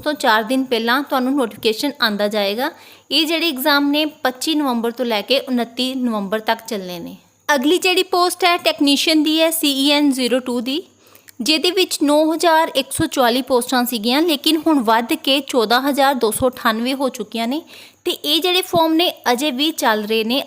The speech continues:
ਅਜੇ ਵੀ ਭਰੇ ਜਾ ਰਹੇ ਨੇ, ਦੁਬਾਰਾ ਰੀਓਪਨ ਹੋਏ ਨੇ। ਅਗਰ ਕਿਸੇ ਨੇ ਭਰਵਾਉਣੇ ਹੋਣ ਜੋ ਟੈਕਨੀਸ਼ੀਅਨ ਤੋਂ ਰਿਲੇਟਿਡ ਨੇ, ਉਹ ਭਰਵਾ ਸਕਦੇ ਨੇ। ਇਹਦੇ ਵਿੱਚ ਜਿਹੜੀ ਪੋਸਟਾਂ ਸੀਗੀਆਂ, ਉਹ ਟੈਕਨੀਸ਼ੀਅਨ ਗ੍ਰੇਡ ਵਨ ਸਿਗਨਲ ਦੀਆਂ ਸੀਗੀਆਂ ਤੇ ਟੈਗਰੀ-,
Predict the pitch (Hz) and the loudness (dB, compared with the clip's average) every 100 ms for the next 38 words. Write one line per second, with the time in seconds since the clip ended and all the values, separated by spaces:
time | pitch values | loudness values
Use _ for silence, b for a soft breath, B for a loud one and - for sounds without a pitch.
0 | 247 233 254 285 - 262 233 220 208 208 | 0 0 0 -2 0 0 0 0 0 0
1 | 220 269 247 214 208 220 226 240 262 254 | -2 -2 -2 0 0 0 -2 -2 -2 -2
2 | 226 240 240 220 277 - B B B - | -4 -2 -2 -4 -6 -10 B B B -2
3 | 240 302 311 311 320 330 330 311 294 302 | 0 0 -2 -2 0 0 2 0 2 0
4 | 254 262 294 277 254 254 254 254 254 226 | 2 0 0 -2 0 2 2 2 0 -2
5 | - 254 - 302 294 269 247 - 220 226 | -2 -4 -2 -4 -2 -2 -2 -6 -4 -2
6 | 214 247 247 247 302 - B B B - | -2 -2 -4 -4 -6 -10 B B B -4
7 | 269 285 277 269 233 240 220 220 269 294 | -2 0 2 2 0 -2 -4 -4 -2 -4
8 | 311 B B - 262 320 349 - 339 320 | -6 B B -6 -4 -2 -4 -4 -4 -4
9 | 330 311 302 320 320 320 294 320 330 330 | 0 0 0 0 -2 -2 -2 0 0 -2
10 | 277 277 262 - 330 277 277 247 233 226 | -4 -2 -4 -2 -2 0 0 0 -2 -2
11 | 269 - 226 240 262 285 302 311 269 311 | -2 -4 -2 -2 -2 0 -2 -2 -2 -2
12 | 311 B B _ - 302 302 262 247 262 | -4 B B _ -6 -4 0 0 0 -2